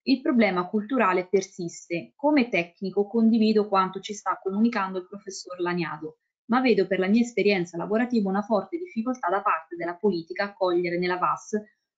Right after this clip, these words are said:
un'opportunità imperdibile. Vorrei sollevare alcune questioni. Allora, punto uno, la coincidenza della procedura di vas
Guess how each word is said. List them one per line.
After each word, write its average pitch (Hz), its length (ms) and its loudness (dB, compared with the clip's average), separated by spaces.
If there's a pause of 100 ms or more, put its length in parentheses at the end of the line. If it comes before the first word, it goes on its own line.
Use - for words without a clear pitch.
(160)
un'opportunità 254 680 4
imperdibile. 165 1000 -4
Vorrei 240 300 2
sollevare 220 460 2
alcune 190 380 -4
questioni. 170 600 -8 (260)
Allora, 170 260 -6
punto 233 440 2
uno, 175 380 0 (500)
la 220 140 2
coincidenza 233 640 2
della 196 200 0
procedura 240 460 0
di 196 120 0
vas 160 360 -2